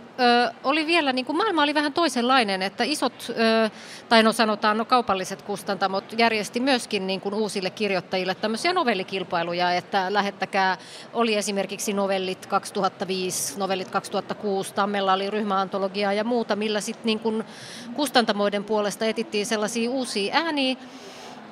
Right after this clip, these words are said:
Nyttemmin näitä tämmöisiä novellikilpailuja ei ole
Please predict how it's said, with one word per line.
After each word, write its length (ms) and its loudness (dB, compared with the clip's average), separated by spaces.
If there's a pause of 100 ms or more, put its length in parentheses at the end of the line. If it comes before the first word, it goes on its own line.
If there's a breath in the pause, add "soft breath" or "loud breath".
(140)
Nyttemmin 460 6
näitä 340 4 (100)
tämmöisiä 440 2
novellikilpailuja 960 0
ei 380 2
ole 380 2